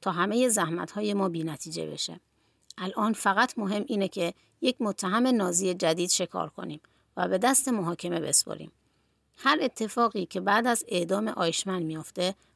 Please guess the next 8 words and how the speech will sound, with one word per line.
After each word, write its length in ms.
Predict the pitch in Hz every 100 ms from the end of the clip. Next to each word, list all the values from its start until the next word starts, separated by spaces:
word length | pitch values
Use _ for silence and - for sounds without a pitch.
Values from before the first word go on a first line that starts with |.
| _
باید 460 | 196 202 214 269 254
به 120 | 180
نفع 360 | 170 156 -
ما 160 | 165 156
باشه.» 440 | 156 165 - 160 - _ _ _ _ _ _ _ _ _ _ _ _ _ _ _ _ _ _ _
هر 240 | - 254 262
دو 160 | 277
مرد 260 | 262 277